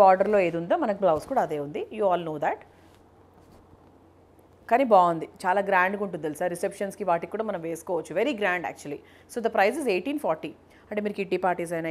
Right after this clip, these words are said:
ఏదైనా, so ఎటువంటి అకేషన్స్కైనా కూడా వేసుకోవచ్చు. So దాంట్లో like we have nice colors. So let's see the colors. So దాంట్లో మనం colors చూద్దాము. So this is red and a purple color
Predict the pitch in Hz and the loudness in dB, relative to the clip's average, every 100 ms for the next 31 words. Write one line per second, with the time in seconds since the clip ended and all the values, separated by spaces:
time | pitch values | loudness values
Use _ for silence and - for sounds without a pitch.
0 | 160 160 160 285 - - 175 165 175 185 | -4 -4 -4 -6 -8 -8 -8 -6 -8 -6
1 | 185 175 175 170 175 - 160 151 233 233 | -4 -4 -6 -12 -12 -12 -10 -6 -2 -2
2 | 156 - 147 - - - - - 247 208 | -2 -4 -6 -8 -18 -20 -20 -6 -2 2
3 | 208 247 302 427 277 214 214 214 202 190 | 2 2 0 0 0 -2 0 0 0 -2
4 | 185 214 - 170 170 415 - - 208 196 | -4 -4 -2 0 2 0 -4 -6 -2 -2
5 | 202 190 202 165 143 - - - - - | -4 -8 -4 -4 -4 -12 -16 -20 -20 -20
6 | - - - - - - 254 220 208 240 | -20 -20 -20 -20 -14 -4 -2 0 -2 -2
7 | 311 254 220 185 175 190 - 165 151 151 | 0 0 0 0 2 0 -2 -4 -2 -2
8 | 233 571 - - 208 190 - 233 180 175 | 0 -2 -4 -4 -4 -2 -4 -4 0 0
9 | 180 180 170 - - - - _ - 208 | 2 0 2 2 0 -10 -20 _ 0 2
10 | 202 202 180 | 2 2 2